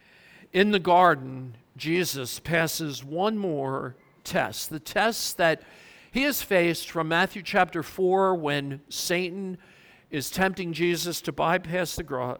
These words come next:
cross. One more test. The tests never end until he cries out in his dying breath, "It is finished." In Gethsemane, the test is, "Will you do my will?"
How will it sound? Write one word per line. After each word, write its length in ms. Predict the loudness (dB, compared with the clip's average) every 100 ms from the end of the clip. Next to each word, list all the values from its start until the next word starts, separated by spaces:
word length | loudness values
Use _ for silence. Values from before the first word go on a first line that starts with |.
| -8
cross. 540 | -4 -4 -4 -10 -16 _ -20 -20 -20 _ -18 -16
One 300 | -6 2 2
more 240 | 4 0 -2
test. 560 | -2 -4 -4 -8 -16 -20 _ -20 -20 -6
The 100 | -4
tests 420 | 4 6 6 4
never 460 | 2 6 6 4 2
end 580 | 2 2 2 -2 -10 -18 -6
until 440 | -4 -2 0 2
he 100 | 2
cries 520 | -2 2 4 4 2 0
out 340 | 2 2 0 -6
in 140 | -6
his 180 | -4 -2
dying 400 | -2 0 -2 -2
breath, 480 | -2 -2 -4 -8 _ _ -20 -20 -20 -18 0
"It 180 | 2 2
is 180 | 0
finished." 640 | -4 -6 -6 -8 -12 -16 -20 _ _ -20 -20 -2
In 160 | 0 4
Gethsemane, 840 | 4 4 2 2 2 0 0 0
the 80 | -4
test 460 | -2 0 0 -2
is, 440 | 0 0 -2 -8 -16 _ _ _
"Will 180 | -2 0
you 220 | 2 0
do 560 | -4 2 4 4 0 -6 -10
my 260 | -4 -2
will?" 480 | -2 -2 -4 -4 -8